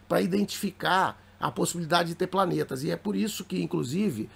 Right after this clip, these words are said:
se pede ajuda muitas vezes pras pessoas, os que eles chamam de ci-, é, cientista cidadão, que o sujeito vai olhando lá e vai tentando identificar, e com isso ele até treina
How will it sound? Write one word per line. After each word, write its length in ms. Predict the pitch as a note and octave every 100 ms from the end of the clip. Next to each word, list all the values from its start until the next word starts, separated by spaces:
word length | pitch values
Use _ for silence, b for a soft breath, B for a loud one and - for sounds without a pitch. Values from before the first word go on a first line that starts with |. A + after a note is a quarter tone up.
| B B
se 160 | - F3+
pede 280 | - F#3+ F3
ajuda 340 | C#3 F3 E3
muitas 320 | E3 F#3+ F3
vezes 280 | B2+ D#3+ -
pras 220 | - B2+
pessoas, 500 | - A2+ - F#3 D3+
os 80 | A#2+
que 80 | -
eles 120 | A#2+
chamam 180 | D3+ C#3+
de 60 |
ci-, 200 | A#2 -
é, 300 | - - C3+ - B B
cientista 580 | - D#3 A#2 D#3+ -
cidadão, 640 | B2 C3+ C3+ A#2+ D#3+ G#3 A#2 B B B B
que 80 | A3+
o 40 |
sujeito 420 | - A3 G3 G3 E3
vai 200 | F#3 F#3+
olhando 480 | F3 D#3+ D#3+ D#3
lá 200 | E3 F3
e 40 | G3
vai 160 | F#3+
tentando 380 | G#3 G3+ F3 G3
identificar, 560 | F#3 G3 F#3+ - - F#3+
e 40 |
com 160 | G3 G3
isso 200 | G3+ G#3+
ele 100 | G3
até 200 | - G3+
treina 600 | - F3+ G3 F3+ A2 -